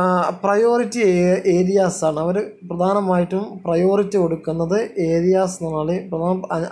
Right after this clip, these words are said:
ആറ് കാര്യങ്ങൾക്കാണ് അവർ പ്രയോറിറ്റി കൊടുക്കുന്നത്, മുൻഗണന കൊടുക്കുന്നത്. Agriculture ഉണ്ട്, food and safety ഉണ്ട്, infrastructure, in-, intra trade among the countries, private sector development, research and development, in Islamic economies, banking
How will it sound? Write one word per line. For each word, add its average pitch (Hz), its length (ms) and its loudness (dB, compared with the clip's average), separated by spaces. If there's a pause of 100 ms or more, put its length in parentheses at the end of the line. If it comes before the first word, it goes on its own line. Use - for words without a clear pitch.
(160)
ആറ് 202 240 0
കാര്യങ്ങൾക്കാണ് 170 680 0
അവർ 160 80 -4 (280)
പ്രയോറിറ്റി 175 500 -2
കൊടുക്കുന്നത്, 160 380 -4
മുൻഗണന 185 460 0
കൊടുക്കുന്നത്. 151 380 -8 (580)
Agriculture 185 680 2
ഉണ്ട്, 180 180 0 (160)
food 165 220 -6
and 170 100 -2 (100)
safety 170 400 -6
ഉണ്ട്, 185 200 0
infrastructure, 180 800 -4 (120)
in-, 165 280 -8 (480)
intra 170 260 0 (120)
trade 196 300 0 (140)
among 180 200 0 (100)
the 180 120 -4
countries, 175 380 -2 (180)
private 170 400 -2
sector 180 320 -8
development, 165 480 -2
research 175 360 -4
and 170 140 -4
development, 156 460 -4 (680)
in 160 160 -6
Islamic 185 440 -2 (100)
economies, 170 440 -4 (160)
banking 180 360 -2